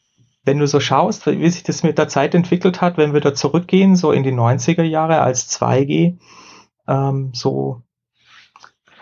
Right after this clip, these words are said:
den Mobilfunk dominiert hat, würde ich mal sagen, war es so, du hast recht enge Kanäle gehabt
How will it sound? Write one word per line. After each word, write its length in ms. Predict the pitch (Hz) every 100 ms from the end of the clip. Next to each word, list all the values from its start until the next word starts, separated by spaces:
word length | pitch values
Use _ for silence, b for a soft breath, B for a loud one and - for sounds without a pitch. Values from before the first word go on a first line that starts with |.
| - -
den 100 | 131
Mobilfunk 760 | 120 120 143 - 143 139 - B B B B B B B _ _ _ - _ _ - -
dominiert 560 | 120 117 120 123 170
hat, 140 | 160 139
würde 140 | 147
ich 100 | 151
mal 160 | 143 131
sagen, 440 | 123 127 139 127
war 180 | 123 123
es 140 | 120 -
so, 200 | 123 143
du 180 | 143
hast 320 | 127 120 - _ _ _ _ _ _ _ -
recht 240 | 120 120
enge 260 | 123 143 180
Kanäle 520 | - 113 113 127 170
gehabt 440 | 165 156 220 -